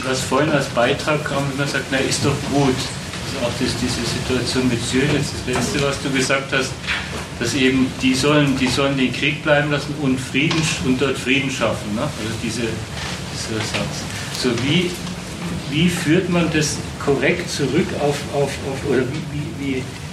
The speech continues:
wie kritisiert man das? Weil das, das schwingt ja immer mit, na, es ist doch gut, was die da machen. Das war ja vorher kurz, davor hast du es ja schon in deinem Beitrag gehabt, aber das ist mir noch nicht ganz klar.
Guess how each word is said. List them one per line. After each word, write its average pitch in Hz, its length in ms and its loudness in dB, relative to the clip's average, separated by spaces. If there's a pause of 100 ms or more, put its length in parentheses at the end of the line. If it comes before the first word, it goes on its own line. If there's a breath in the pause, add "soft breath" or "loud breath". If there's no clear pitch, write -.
(160)
wie 143 100 -2
kritisiert 160 680 2
man 175 180 2
das? 147 120 2
Weil 143 100 4
das, 139 200 -2
das 147 140 2
schwingt 170 280 2
ja 156 100 4
immer 147 160 4
mit, 165 260 4
na, 147 80 6 (180)
es - 140 -6
ist - 160 -6
doch 156 200 0
gut, 147 360 6 (480)
was 123 160 0
die 127 140 2
da 120 100 2
machen. 104 360 -2 (1600)
Das - 260 -2 (180)
war 143 160 6
ja 165 120 4
vorher 151 320 2
kurz, - 300 -2 (120)
davor 143 340 2
hast 156 180 0
du 156 40 -2
es 147 100 -2
ja 147 100 2
schon 151 180 -2
in 139 120 2
deinem 131 320 0
Beitrag 135 440 2
gehabt, 131 240 0
aber 151 100 -2
das 139 220 -4
ist 147 160 -4
mir 143 80 0
noch 139 220 -2
nicht - 200 -4
ganz 131 460 0 (560)
klar. 120 340 4